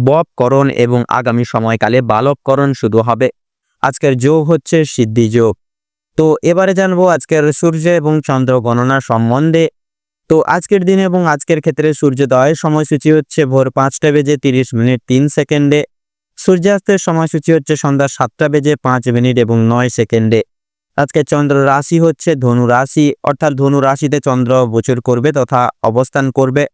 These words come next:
চন্দ্রোদয়ের সময়সূচি হচ্ছে রাত্রি দশটা বেজে আটত্রিশ মিনিট ঊনষাট সেকেন্ডে।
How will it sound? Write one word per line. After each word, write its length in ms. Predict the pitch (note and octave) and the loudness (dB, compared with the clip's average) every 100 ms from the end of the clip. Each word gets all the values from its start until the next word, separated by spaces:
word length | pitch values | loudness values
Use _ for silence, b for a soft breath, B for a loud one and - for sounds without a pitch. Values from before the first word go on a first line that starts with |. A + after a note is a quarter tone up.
| _ _ _ _ - | _ _ _ _ -2
চন্দ্রোদয়ের 600 | E3 E3+ E3+ D#3+ D#3+ D#3+ | 0 0 0 2 2 0
সময়সূচি 580 | - D#3 D3+ C#3+ C#3+ D3 | 0 0 0 -2 -2 2
হচ্ছে 260 | D3 - D#3 | 2 0 -2
রাত্রি 300 | C#3 B2+ C#3 | 0 0 0
দশটা 360 | C3 C3 - D3+ | 2 2 2 0
বেজে 240 | D3 C#3+ D3 | 0 0 2
আটত্রিশ 420 | C3+ - C3+ B2+ - | 0 0 0 0 2
মিনিট 240 | B2+ B2+ A#2+ | 2 2 0
ঊনষাট 360 | A2+ A2+ C3 | 0 0 -2
সেকেন্ডে। 520 | - C#3 C#3 C#3 C#3 | 0 -2 0 0 2